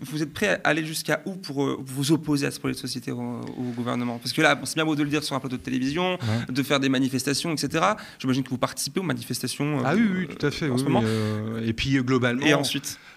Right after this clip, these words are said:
Speaker 2: globalement, on voit que, enfin, c'est pas, nous, on a un positionnement au niveau de la fédération, euh, de la F S U et du snuep, mais on voit que c'est largement partagé par l'ensemble des syndicats et par l-, l'ensemble de la profession. Et on sent bien, nous on l'a dit dès, dès le début, que c'est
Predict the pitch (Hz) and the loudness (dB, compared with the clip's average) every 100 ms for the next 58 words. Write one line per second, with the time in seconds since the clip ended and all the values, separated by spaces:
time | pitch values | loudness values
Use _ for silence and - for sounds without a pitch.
0 | - 123 117 113 120 151 127 101 120 120 | -12 -2 0 0 0 -2 -2 0 -2 0
1 | 120 110 107 104 104 98 107 - - 110 | -2 0 2 2 0 -2 -4 -4 -2 0
2 | 110 107 104 110 117 123 139 127 110 - | 2 2 0 -2 -2 -2 -2 0 0 -2
3 | 104 104 120 113 113 104 104 104 101 104 | -4 -2 0 0 0 0 0 -2 -2 -4
4 | 101 101 - 120 117 107 95 95 95 98 | -2 -2 -4 -4 -4 -4 -4 -4 -6 -4
5 | 98 - 101 - 120 104 95 98 190 190 | -4 -2 -4 -4 -2 0 -2 -2 0 0
6 | 190 104 98 95 110 107 104 98 - 107 | 2 0 0 0 0 0 -4 -4 -2 0
7 | 104 101 101 104 101 - - - 107 101 | 0 0 0 -2 -4 -4 -4 0 -2 0
8 | 120 120 98 98 101 113 104 98 104 95 | 0 -2 -4 -4 -6 -4 -4 -4 -6 -4
9 | 143 147 - - - - - _ _ - | -4 -6 -8 -20 -20 -20 -20 _ _ -4
10 | - 120 - 104 117 - - - - 120 | 2 4 4 2 0 -4 -10 -16 -4 -2
11 | - 113 107 101 110 120 - 139 - - | 2 2 2 -2 -4 -4 -4 -6 -10 -14
12 | - - - - 123 117 110 - 117 123 | -12 -14 -16 2 6 6 6 4 4 4
13 | 139 127 127 110 110 110 117 113 113 110 | 2 2 2 2 0 -2 2 2 2 0
14 | 104 110 120 170 - 120 107 113 | 0 0 0 -4 -2 0 2 4